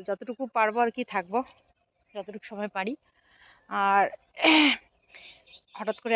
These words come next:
আজকে রৌদ্রেতে কাজ করবো তো মাথায় ব্যথা উঠে যায় নাকি, কারণ এরকমটা হয়, হঠাৎ করে যেদিন প্রথম দিন কাজ করি রৌদ্রে, সেদিন মাথা ব্যথা করে। তো সেজন্য মাথার মধ্যে একদম চিপচিপ করে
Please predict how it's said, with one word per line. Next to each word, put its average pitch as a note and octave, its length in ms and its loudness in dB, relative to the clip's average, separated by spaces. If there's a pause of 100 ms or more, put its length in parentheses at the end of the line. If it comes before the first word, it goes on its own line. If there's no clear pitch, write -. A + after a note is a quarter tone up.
আজকে - 240 -4
রৌদ্রেতে G#3 500 2 (100)
কাজ G3+ 200 -6
করবো A#3 180 -4 (100)
তো C4 60 6 (380)
মাথায় G3 300 0
ব্যথা G3 260 0
উঠে G#3+ 180 -10
যায় G#3+ 160 0
নাকি, A#3 220 -2 (680)
কারণ G3+ 200 -2
এরকমটা G3+ 380 -2 (140)
হয়, G3+ 220 4 (100)
হঠাৎ F#3 240 -4
করে G#3 120 -2 (100)
যেদিন G#3 280 0
প্রথম G#3+ 220 -4 (140)
দিন G3+ 180 -2
কাজ G3 200 0
করি G#3+ 140 -2
রৌদ্রে, G3 320 0 (120)
সেদিন G3 320 -2
মাথা E3+ 220 -2
ব্যথা G3 240 -6
করে। G#3 120 0 (460)
তো - 140 -20
সেজন্য G3 340 -2
মাথার F3 240 -4
মধ্যে F3+ 180 -6
একদম G3 220 -6 (100)
চিপচিপ - 380 -12
করে G3+ 120 -6